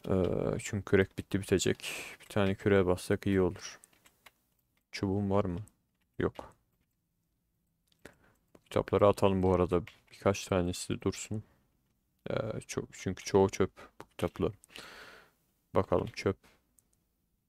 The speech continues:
Ee, dursun. Çöp. Çöp. Çöp. Çöp. Çöp. Çöp. Tam iki tane. Ee, iki tane kafidir.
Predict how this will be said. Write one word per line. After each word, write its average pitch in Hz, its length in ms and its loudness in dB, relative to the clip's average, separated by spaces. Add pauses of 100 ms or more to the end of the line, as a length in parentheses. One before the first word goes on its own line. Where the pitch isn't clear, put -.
(140)
Ee, 90 60 0 (180)
dursun. - 460 -8 (180)
Çöp. 90 240 -2 (640)
Çöp. - 260 -2 (480)
Çöp. 90 240 -4 (640)
Çöp. - 240 -8 (640)
Çöp. 90 240 -4 (760)
Çöp. - 260 -2 (1160)
Tam 92 240 0
iki - 140 -12
tane. 90 320 0 (1120)
Ee, - 320 -8
iki - 200 -14
tane 90 260 -2
kafidir. 92 800 -2